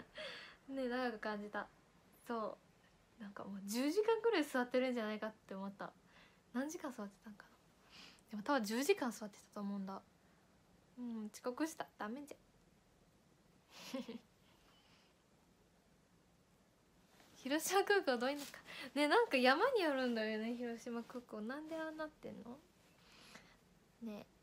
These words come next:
それ、おけつが死んじゃう。おけつが痛かった。ん？なんか映っ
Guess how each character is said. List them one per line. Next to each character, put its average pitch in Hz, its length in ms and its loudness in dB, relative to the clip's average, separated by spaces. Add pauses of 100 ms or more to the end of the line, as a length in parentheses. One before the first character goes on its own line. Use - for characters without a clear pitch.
(2250)
そ - 200 -18
れ、 240 220 -10
お 240 60 -10
け 403 180 -4
つ - 160 -2
が 220 120 0
死 254 200 -6
ん 302 140 -6
じ 311 60 0
ゃ 302 80 -4
う。 - 60 -12 (140)
お 277 60 -16 (100)
け - 160 -20
つ - 160 -16
が - 140 -14 (760)
痛 254 200 -10
か - 160 -12
っ - 60 -10 (120)
た。 - 80 -14
ん？ - 40 -14 (2750)
な 330 80 -8
ん 403 60 -12
か - 100 -8
映 - 20 -10
っ 208 40 -12